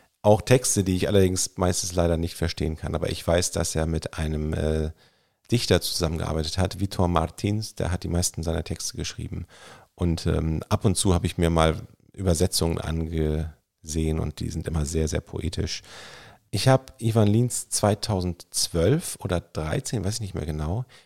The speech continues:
in Leverkusen live gesehen, zusammen mit der S W R Big Band war's, glaub ich. Und das Lustige war, äh, wir waren da im Hotel untergebracht, weil das waren, ähm, zwei Konzerte an zwei aufeinanderfolgenden Tagen.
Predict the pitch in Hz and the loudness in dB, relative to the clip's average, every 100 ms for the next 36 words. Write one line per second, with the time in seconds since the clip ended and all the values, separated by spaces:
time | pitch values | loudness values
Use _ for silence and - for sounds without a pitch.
0 | _ - 92 85 131 147 - - 85 76 | _ -4 0 2 4 4 0 -2 -2 -4
1 | 76 85 - 87 85 120 - 107 107 139 | -6 -6 -4 0 0 0 -2 0 2 0
2 | 175 - 87 95 95 - 95 87 85 - | 0 0 0 2 0 -2 -2 0 -2 -6
3 | _ _ 117 - - - 107 95 80 - | _ _ -8 -6 -6 -6 -4 -4 -8 -8
4 | 82 82 - 82 - - 90 120 - - | -8 -6 -4 -4 -4 -4 -2 -2 -6 -20
5 | - - - - 104 95 92 120 - 107 | -20 -20 -12 -4 2 2 4 2 2 2
6 | 95 95 92 - - 92 87 82 90 87 | 4 6 6 4 4 2 4 2 0 0
7 | 98 101 90 - 87 87 - - 87 - | 2 4 2 0 -2 -2 -4 -6 -4 4
8 | 110 92 92 - 95 85 82 87 110 - | 6 6 2 -2 -2 0 0 0 -2 0
9 | 87 87 - 87 85 87 82 82 85 87 | 0 0 -2 0 2 2 0 -2 -4 -6
10 | 101 - - - 104 - 98 95 95 85 | -8 -12 -6 0 0 2 -2 -2 -2 -2
11 | 82 - 87 90 87 90 87 - 82 85 | -4 -2 -2 0 0 2 2 0 -4 -4
12 | - 87 95 | -2 -2 0